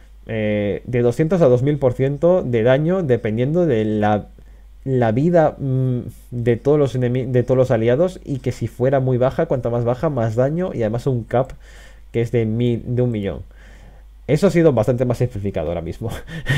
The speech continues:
<laughs> Básicamente le han dado,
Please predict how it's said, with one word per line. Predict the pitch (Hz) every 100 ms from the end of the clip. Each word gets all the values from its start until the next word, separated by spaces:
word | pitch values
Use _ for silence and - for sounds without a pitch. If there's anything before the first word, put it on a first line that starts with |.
| 151 196 -
<laughs> | - - 156 - - 180 147 -
Básicamente | 143 151 156 151 139
le | 127
han | 135
dado, | 127 92 82